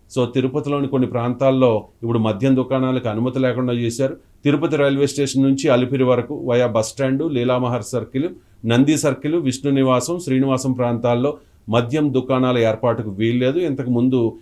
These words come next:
ఈ ప్రాంతాల్లో ఎక్కువగా మద్యం షాపులు ఉండేవి. So అక్కడికి వచ్చే యాత్రికులకు, శ్రీవారి భక్తులకు కూడా చాలా ఇబ్బంది కలిగే, ఆ, పరిస్థితి ఉండేది. కాబట్టి ఇప్పుడు అక్కడ మద్యం దుకాణాల ఏర్పాటుకు వీలు లేకుండా చేశారు.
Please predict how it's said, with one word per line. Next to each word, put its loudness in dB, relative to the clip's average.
ఈ -4
ప్రాంతాల్లో 0
ఎక్కువగా -4
మద్యం -4
షాపులు -4
ఉండేవి. -2
So 4
అక్కడికి -2
వచ్చే 0
యాత్రికులకు, -2
శ్రీవారి -2
భక్తులకు -6
కూడా -4
చాలా -2
ఇబ్బంది -4
కలిగే, -4
ఆ, 0
పరిస్థితి -4
ఉండేది. -2
కాబట్టి 0
ఇప్పుడు -2
అక్కడ 2
మద్యం 0
దుకాణాల 0
ఏర్పాటుకు -2
వీలు -4
లేకుండా 0
చేశారు. -4